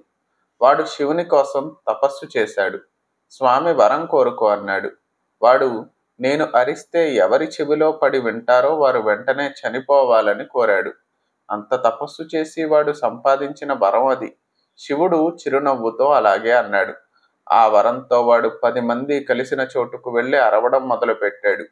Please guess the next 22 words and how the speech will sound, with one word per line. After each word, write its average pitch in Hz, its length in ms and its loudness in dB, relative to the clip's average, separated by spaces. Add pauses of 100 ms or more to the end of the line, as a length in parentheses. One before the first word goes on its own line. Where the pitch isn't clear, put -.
(540)
అలా 156 260 4
జనాలను 175 640 2
వాడు 135 240 2 (140)
ఖాళీ 110 420 0
చేసేస్తున్నాడు. 101 800 -6 (560)
అందరూ 127 420 2
బ్రహ్మతో 113 540 0
కలిసి 120 380 -2
హరి 113 260 0
వద్దకు 123 440 -2
వెళ్ళి 117 240 -2
మొరపెట్టుకున్నారు. 104 1080 -4 (480)
అతడు, 175 260 2
"మనం 156 340 0
ఏమీ 131 420 -2 (100)
చేయకూడదు, 127 580 0
వాడు 151 380 2
శివభక్తుడు 147 720 0
కదా, 131 460 2 (340)
శివుడే 147 440 2
పరిష్కరించాలని" 127 1080 -2
చెప్పాడు. 98 580 -4